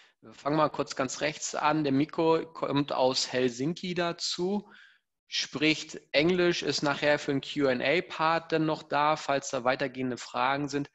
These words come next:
Er kümmert sich, wie gesagt, um die Produktpflege oder Product Marketing. Dann haben wir den Christian mit im Call. Er hat gerade mit der kurzen Introduction angefangen,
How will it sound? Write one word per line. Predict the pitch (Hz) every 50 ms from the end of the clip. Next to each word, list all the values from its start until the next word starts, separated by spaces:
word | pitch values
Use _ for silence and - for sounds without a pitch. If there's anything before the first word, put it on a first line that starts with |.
| - - - _ _
Er | - 120
kümmert | - - 127 123 120
sich, | 123 120 - - -
wie | 120
gesagt, | 113 117 110 117 117 117 -
um | - 127 117 113
die | 113 113 110 107
Produktpflege | - - - 117 110 120 113 - - - - 110 113 117
oder | 117 107 104 -
Product | - - - 107 107 104 101 -
Marketing. | - 95 104 123 - - 123 - - 101 92 92 - _ _ _ _ _ _ _ _ _ - -
Dann | 120
haben | 120 123 123
wir |
den | 120 120 117
Christian | - - 151 151 - - 151 143 147
mit | 147 143
im | 151 143 139
Call. | - - - 135 135 139 143 143 147
Er | 143 123
hat | 123 127 -
gerade | - - 117 120 120
mit | 113 117 117 -
der | 117 110 110 110 107 104
kurzen | - - - 117 113 - - 110 104 104 104 107 113 _ _ _ _ -
Introduction | 131 123 - - 117 110 131 143 - - - 156 143
angefangen, | 135 135 143 151 156 151 147 - - - 139 139 147 151 156